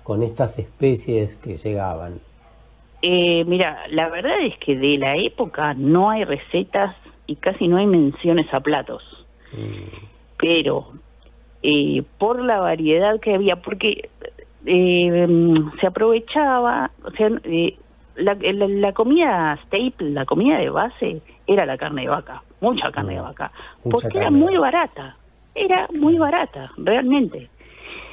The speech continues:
Speaker 2: Este, vos con lo que te comprabas una, una libra de pan,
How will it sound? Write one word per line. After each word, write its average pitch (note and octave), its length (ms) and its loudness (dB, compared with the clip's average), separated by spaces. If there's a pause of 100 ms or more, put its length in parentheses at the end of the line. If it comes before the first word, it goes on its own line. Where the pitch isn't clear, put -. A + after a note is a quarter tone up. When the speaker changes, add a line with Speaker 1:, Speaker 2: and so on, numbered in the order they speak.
(240)
Speaker 2:
Este, D#3 1120 2 (160)
vos E3 280 0
con D#3+ 300 4
lo D3+ 140 4
que D3 160 0
te D#3 120 2
comprabas E3 520 0 (160)
una, D3 580 4
una C#3+ 300 0
libra G#3+ 520 4
de D#3 120 0
pan, F3+ 480 2